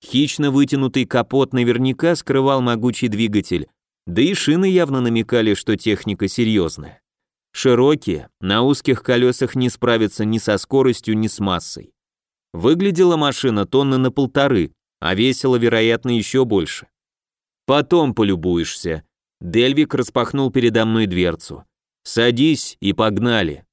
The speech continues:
По сравнению с монументальной передней частью,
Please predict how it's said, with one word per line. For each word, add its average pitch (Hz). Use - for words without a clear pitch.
По 127
сравнению 151
с -
монументальной 139
передней 113
частью, 127